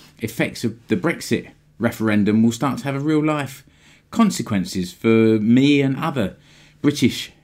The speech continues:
citizens living in the E U. And this will range from minor inconveniences when travelling to, you know, major restrictions on the freedom to move and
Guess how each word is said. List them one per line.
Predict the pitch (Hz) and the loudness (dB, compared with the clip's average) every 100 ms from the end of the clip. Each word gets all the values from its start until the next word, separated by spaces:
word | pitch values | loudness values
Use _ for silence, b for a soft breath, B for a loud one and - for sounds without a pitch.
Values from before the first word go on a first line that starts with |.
| _ | _
citizens | - 123 - 110 117 123 | -6 -6 0 4 6 6
living | 131 131 | 2 2
in | 131 127 120 | 2 0 -2
the | - | -4
E | 131 | -4
U. | 139 151 - - _ B B B B | -2 -2 -4 -10 _ B B B B
And | - | 0
this | 139 139 | 0 2
will | 117 | 2
range | 110 107 101 90 | 4 4 2 0
from | 104 98 92 b b b | 0 0 -2 b b b
minor | 101 107 123 120 98 87 - _ _ _ - | 0 2 2 4 2 0 -6 _ _ _ 2
inconveniences | 123 113 113 123 123 117 98 - 104 95 92 | 4 6 6 8 10 8 6 2 0 0 2
when | 95 95 | 0 2
travelling | - 147 104 95 98 101 | 0 0 2 2 2 0
to, | - 131 | 0 0
you | 127 127 b b b | 0 -4 b b b
know, | 220 147 | -4 0
major | 185 262 247 143 | 2 2 2 0
restrictions | 139 135 190 - 123 110 | -2 -2 -6 -4 -2 0
on | 127 | 2
the | 123 | 0
freedom | - 214 180 123 113 | -2 -2 0 2 0
to | - | 0
move | 139 175 165 113 101 | 0 2 4 4 4
and | 123 127 | 2 2